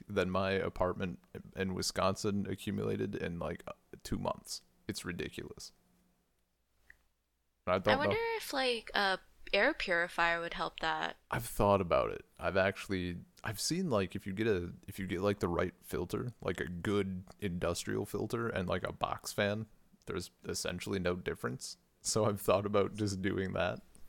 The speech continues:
Speaker 2: Mm-hmm.
Speaker 1: But yeah, it's, uh, it's no good, or doesn't help anyway.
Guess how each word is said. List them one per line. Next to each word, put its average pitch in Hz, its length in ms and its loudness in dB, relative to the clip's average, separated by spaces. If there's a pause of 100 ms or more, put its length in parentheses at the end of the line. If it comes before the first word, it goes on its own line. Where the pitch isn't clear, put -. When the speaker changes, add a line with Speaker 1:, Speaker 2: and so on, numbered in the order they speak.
(840)
Speaker 2:
Mm-hmm. 185 460 -14
Speaker 1:
But 180 240 -4 (880)
yeah, 78 240 2 (160)
it's, - 300 -4
uh, 87 400 0 (760)
it's - 300 -10 (120)
no 92 200 0
good, - 420 -4 (640)
or - 80 -12
doesn't 85 360 -2
help - 280 -6
anyway. - 440 -6